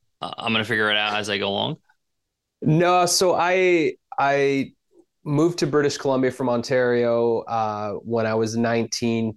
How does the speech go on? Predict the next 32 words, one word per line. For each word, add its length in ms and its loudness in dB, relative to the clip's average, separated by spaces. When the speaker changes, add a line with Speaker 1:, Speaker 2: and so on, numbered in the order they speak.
Speaker 2:
to 400 0
pursue 680 2
pro 260 0
golf, 580 0
and 320 0
I 140 0
went 260 -2
to 100 -6
business 340 -2
college, 600 0
uh, 440 -2
because 340 -2
my, 380 0
my 140 -2
mom 580 0
really 600 0
pressured 440 -2
me 120 -4
into 140 -2
going 200 0
to 60 -2
college. 600 -2
I 80 0
would 140 2
rather 260 0
just 160 -4
Speaker 1:
Yeah. 20 -10
Speaker 2:
play 160 -4
golf 280 -2
all 160 0
day. 220 2
And 160 -4